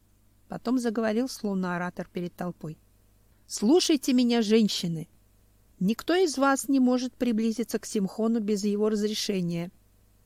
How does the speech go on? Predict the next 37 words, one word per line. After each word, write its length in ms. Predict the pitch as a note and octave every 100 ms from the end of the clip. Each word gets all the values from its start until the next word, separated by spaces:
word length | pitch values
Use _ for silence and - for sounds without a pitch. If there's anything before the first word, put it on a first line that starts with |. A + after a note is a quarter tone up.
| _
Если 360 | G#3 A#3 -
повторится 640 | B3 A#3+ - A#3+ B3 - A3+
то, 220 | - B3
что 200 | - A#3+
было 300 | G#3 A#3 A#3
сейчас, 600 | - G#3+ - C4+ - - _ _ _ _ _
я 220 | - G#3 A#3+
буду 260 | C4 C#4
таскать 500 | - C#4 - C#4 C4
вас 240 | B3+ B3 G#3
за 140 | A3+
волосы 460 | A3+ B3 C4 - B3
и 60 |
бить 280 | F#3 A3 -
очень 300 | G#3+ - A3+
больно. 420 | F3+ F3 F3+ F3+
Я 160 | F3+ G3+
сказал. 540 | - A#3 G3+ F#3+ F3 - _ -
Вы 100 | G#3+
меня 220 | G#3+ G#3
поняли?» 520 | - A3 A#3 B3+ D4 - _ _ _ _ _ _ _ -
Выражение 600 | G#3+ B3 B3 C#4 C#4 C#4
лиц 400 | C4+ C#4 - -
слушательниц 1040 | - C#4 E4+ - B3 - G3 F#3+ F#3 - _ _ _
Семен 420 | - G#3+ C#4 E4
не 120 | E4
увидел, 440 | E4+ A#3+ F#3+ F#3
поскольку 460 | F3 G3 - B3 -
они 160 | A#3 A3+
были 200 | A3+ A3
обращены 500 | G#3 A3+ - A3+ D4+
к 80 |
нему 200 | A3 G#3+
совсем 380 | B3 G#3+ - A#3+
другими 380 | A3 G3 A#3 A#3+
частями 460 | - - - A3 A3
тела. 420 | - F3+ E3